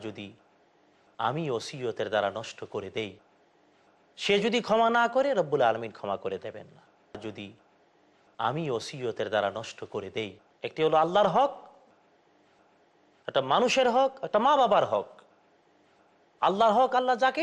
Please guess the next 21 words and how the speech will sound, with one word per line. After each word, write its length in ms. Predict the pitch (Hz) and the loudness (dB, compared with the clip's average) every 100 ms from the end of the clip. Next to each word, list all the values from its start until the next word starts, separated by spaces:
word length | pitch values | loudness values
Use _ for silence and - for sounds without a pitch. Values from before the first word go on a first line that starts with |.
| 349 | -2
ইচ্ছা 200 | 349 269 | 0 0
ক্ষমা 240 | - 202 | 2 0
করে 200 | 156 139 | 2 0
দেবেন, 280 | 120 110 110 104 _ _ _ _ _ _ | 0 -4 -6 -10 _ _ _ _ _ _
কিন্তু 160 | 170 | 0
মানুষের 420 | 226 294 320 269 190 | 2 4 2 2 4
হক 240 | 151 113 - - _ _ _ _ _ | 2 0 -12 -20 _ _ _ _ _
আর 140 | - 127 | 0 0
মা 140 | 127 135 | 2 4
বাবার 280 | 139 139 113 | 4 4 2
হক 220 | 110 101 - _ _ _ - | 0 -6 -8 _ _ _ -8
সংশ্লিষ্টরা 760 | - 160 - 269 - - 165 | -4 -4 -4 -6 -4 0 0
ক্ষমা 280 | 127 139 123 117 120 | 0 -2 -4 0 2
না 80 | 165 | 2
করলে 360 | 175 147 127 107 - _ _ _ _ | 0 -6 -6 -10 -12 _ _ _ _
অবশ্যই 480 | 151 202 - 294 294 | -2 -2 -2 -6 -6
ক্ষমা 240 | - 262 220 | -6 -4 -2
হবে 200 | 196 170 | -4 -12
না। 100 | - _ _ _ _ _ _ _ _ _ _ _ _ _ _ _ _ _ | -16 _ _ _ _ _ _ _ _ _ _ _ _ _ _ _ _ _
সুতরাং 340 | - 170 220 240 202 - _ _ _ _ _ _ _ - | -6 2 2 2 -6 -20 _ _ _ _ _ _ _ -14
সম্পদ 640 | - 156 156 147 147 | -2 -2 -2 -2 0